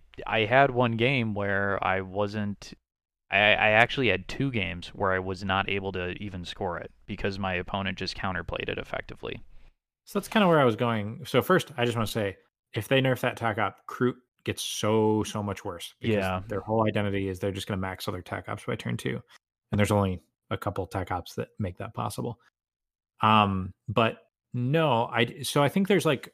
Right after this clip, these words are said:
Speaker 2: two sides to it where it's like, yes, it's too easy sometimes, but, like, do you think maybe part of the problem is people aren't actively trying to deny it enough?
Speaker 1: Absolutely.
Speaker 2: And
Speaker 1: Absolutely.
Speaker 2: it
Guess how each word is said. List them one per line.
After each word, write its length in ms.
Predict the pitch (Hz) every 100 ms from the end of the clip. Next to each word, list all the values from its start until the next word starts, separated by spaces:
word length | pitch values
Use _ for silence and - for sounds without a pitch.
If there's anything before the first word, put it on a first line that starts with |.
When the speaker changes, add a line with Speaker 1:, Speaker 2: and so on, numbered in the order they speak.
| _
Speaker 2:
two 160 | - 151
sides 360 | 135 113 123 -
to 120 | 131
it 80 | 120
where 120 | 107
it's 160 | 101 -
like, 180 | 98 -
yes, 320 | 117 120 107
it's 200 | 110 104
too 260 | - - 120
easy 480 | 117 110 123 131 131 _ _ _ _ -
sometimes, 600 | - 135 143 139 151 151
but, 160 | - -
like, 320 | 104 95 - _ _ -
do 80 | 165
you 40 |
think 140 | 147 101
maybe 260 | 113 143
part 200 | 139 139
of 40 | 143
the 60 |
problem 300 | - 139 139
is 80 | 123
people 300 | - 123 123
aren't 160 | 113 - _ -
actively 460 | 104 - 107 107
trying 340 | 104 110 104 101
to 120 | 101
deny 460 | 98 92 90 92 113
it 180 | - -
enough? 380 | 147 185 185 - _ _
Speaker 1:
Absolutely. 640 | - - 80 90 - 76 - - - _ _ _ _ _ _ _ _ _ 135 131 131 143
Speaker 2:
And 120 | 113
Speaker 1:
Absolutely. 0 |
Speaker 2:
it 180 | 113